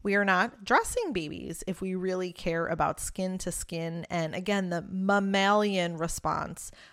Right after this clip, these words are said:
of mother and baby. It's cute to dress a baby up, totally, but I'll remember the first time I saw this as a apprentice many years in, and it was once I had moved to Arizona, so these were different people, different clientele.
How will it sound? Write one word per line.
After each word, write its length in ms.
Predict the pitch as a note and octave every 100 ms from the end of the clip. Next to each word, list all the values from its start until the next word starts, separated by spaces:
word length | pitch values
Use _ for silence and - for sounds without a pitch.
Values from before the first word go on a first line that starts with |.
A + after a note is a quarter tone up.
| -
of 460 | E3 D3+ D3 D3+ F3+ - _
mother 380 | E3+ D3+ C#3 C3+
and 160 | -
baby. 400 | D3 - - - - _ _ _ _ - - -
It's 180 | A3+ -
cute 260 | - C4+
to 100 | -
dress 280 | D#3 D3 -
a 40 |
baby 320 | - - - -
up, 140 | -
totally, 580 | - F#3 - - - - - - -
but 100 | F#3
I'll 120 | F3+
remember 300 | F3+ F3+ F#3
the 100 | E3
first 420 | - E3 E3+ -
time 360 | - - E3 -
I 140 | -
saw 320 | D#3 - - D3+
this 320 | - D#3 -
as 160 | D#3+ D#3+
a 320 | C#3+ D3+ D#3+ _ _ -
apprentice 600 | E3 B3 C#4 - - - - - - -
many 320 | G3+ G3+ G3 F3+
years 300 | E3 D#3+ D#3+
in, 300 | B2+ C3+ E3+ _ -
and 120 | F3
it 60 | D#3+
was 160 | E3+
once 360 | F3 E3+ F3 -
I 80 | E3+
had 160 | D#3+ F3+
moved 280 | F3 E3+
to 80 | -
Arizona, 600 | - D3+ D3 C#3 C3 E3
so 520 | - - D3+ D3+ E3 F3 _ -
these 200 | F3+ E3
were 120 | D#3
different 300 | F3+ - F#3+
people, 280 | - F3 F3
different 320 | E3+ E3 D#3+
clientele. 680 | - D#3 D#3 D#3 E3 D#3+